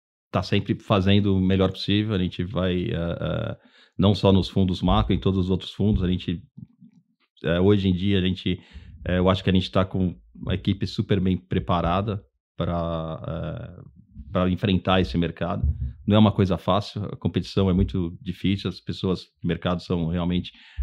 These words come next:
muito boas, mas assim, é, eu já trabalhei em vários lugares em, é, durante tanto tempo e acho que a gente, é, tá redondo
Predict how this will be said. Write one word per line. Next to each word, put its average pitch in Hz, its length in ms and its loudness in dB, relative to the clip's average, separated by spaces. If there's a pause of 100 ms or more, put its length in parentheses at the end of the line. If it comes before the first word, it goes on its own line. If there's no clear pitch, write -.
muito 92 200 0
boas, 101 360 2
mas 104 160 2
assim, 95 380 0
é, 80 400 -2 (300)
eu 92 60 2
já 95 100 4
trabalhei 98 320 4
em 95 40 2
vários 98 280 0
lugares 90 580 0
em, 85 560 -2
é, 82 200 -6
durante 90 380 0
tanto - 240 -2
tempo 98 360 -2
e 98 80 2
acho 92 180 -4
que 98 140 -8
a 95 60 -2
gente, 92 440 -6 (420)
é, 80 480 0 (200)
tá - 80 -2
redondo 92 520 2